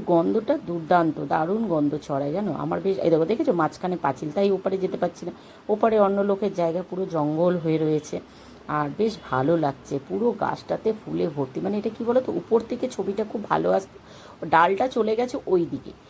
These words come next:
এইদিকে একটু একটু ছোট ছোট ডাল আছে, বাকি ডাল ওই দিকে চলে গেছে। এবার খিচুড়ি হালকা প্রায় হয়েই এসেছে। তার আগে আমি এ দেখো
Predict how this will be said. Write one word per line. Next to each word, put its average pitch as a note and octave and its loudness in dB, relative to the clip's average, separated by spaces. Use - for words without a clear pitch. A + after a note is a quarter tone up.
এইদিকে G#3 -2
একটু - -10
একটু - -4
ছোট A3 0
ছোট B3 2
ডাল G3+ 6
আছে, A#3+ -2
বাকি F3+ -2
ডাল D#3+ 2
ওই D3 -2
দিকে D3 -4
চলে B2+ -4
গেছে। C#3 -6
এবার G3 2
খিচুড়ি G#3 -4
হালকা F#3+ 0
প্রায় G#3+ 2
হয়েই F3 0
এসেছে। G#3+ -4
তার D#3+ 6
আগে E3+ 2
আমি F#3 0
এ - 0
দেখো E3+ -4